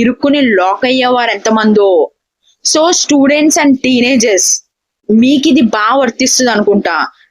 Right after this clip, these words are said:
కాస్త మీరు ఏం చేస్తున్నారో rethink it. అందరు అలానే ఉన్నారు, నేనే బెస్ట్ అనుకుంటా, చిన్న చిన్న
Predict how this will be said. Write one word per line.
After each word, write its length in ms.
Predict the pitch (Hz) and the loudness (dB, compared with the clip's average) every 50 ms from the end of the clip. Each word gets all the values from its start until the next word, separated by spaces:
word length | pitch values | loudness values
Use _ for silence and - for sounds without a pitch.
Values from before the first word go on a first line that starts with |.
| - - | -8 -6
కాస్త 300 | 262 262 277 - - 311 294 285 | -4 -4 -4 -4 -2 0 2 2
మీరు 180 | 285 269 254 262 247 202 196 208 | 2 2 2 2 0 0 0 0
ఏం 140 | 220 240 277 302 277 - | 0 0 0 0 0 0
చేస్తున్నారో 720 | 277 247 262 254 - 294 285 277 269 240 214 190 196 208 247 311 370 - - - _ _ - 214 226 | 0 0 0 0 0 0 0 2 2 0 0 0 2 2 2 0 -2 -4 -8 -16 _ _ -4 -2 0
rethink 440 | 262 294 330 359 370 370 339 269 247 208 | 0 0 0 0 0 0 0 0 0 -2
it. 100 | 185 - _ _ _ _ _ _ _ _ _ _ _ _ _ - 196 | -4 -4 _ _ _ _ _ _ _ _ _ _ _ _ _ -4 0
అందరు 300 | 226 254 285 320 392 392 370 330 | 0 2 2 2 2 0 0 -2
అలానే 320 | 311 302 311 320 330 339 330 311 285 | -2 -2 0 0 0 2 2 2 2
ఉన్నారు, 460 | 262 247 254 254 240 233 254 262 262 233 440 - _ _ _ _ _ _ _ _ - 214 226 | 2 2 2 2 2 2 2 2 2 2 0 -2 _ _ _ _ _ _ _ _ 0 2 2
నేనే 340 | 233 233 240 269 277 330 359 359 262 214 | 2 2 2 2 2 0 0 0 0 0
బెస్ట్ 260 | 240 240 - - - 302 294 | 0 -2 -2 -2 -2 0 0
అనుకుంటా, 440 | 277 269 - 269 247 226 214 226 226 220 208 285 - | 0 0 2 0 0 0 0 -2 -4 -4 -4 -4 -2
చిన్న 140 | 262 254 254 269 - | 0 0 0 0 0
చిన్న 140 | 320 294 | 0 0